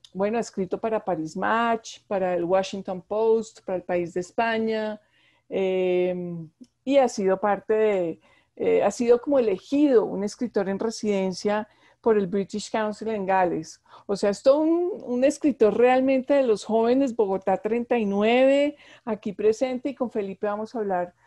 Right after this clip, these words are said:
sobre un tema fundamental y esencial en la literatura, la literatura francesa contemporánea. Vamos a hacer desde la Fundación un club de lectura, para eso estamos acá.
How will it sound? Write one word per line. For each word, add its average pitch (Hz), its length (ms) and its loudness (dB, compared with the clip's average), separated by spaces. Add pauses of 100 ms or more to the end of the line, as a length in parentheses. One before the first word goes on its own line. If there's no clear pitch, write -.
(160)
sobre 214 600 0 (160)
un 285 460 2
tema 254 500 -4 (140)
fundamental 220 880 0
y 262 140 -4
esencial 214 640 0
en 226 100 -10
la 226 140 -6
literatura, 185 760 -6 (220)
la 214 100 2
literatura 214 640 -2
francesa 233 460 -6
contemporánea. 190 800 -8 (520)
Vamos 202 280 -4
a 247 60 0
hacer 196 260 -2
desde 214 220 -4
la 226 120 -4
Fundación 185 640 -8 (300)
un 220 140 -8
club 214 280 -8
de 220 120 -2
lectura, 240 560 -6
para 196 160 -6
eso 185 160 -10
estamos 214 340 -12
acá. 233 340 -10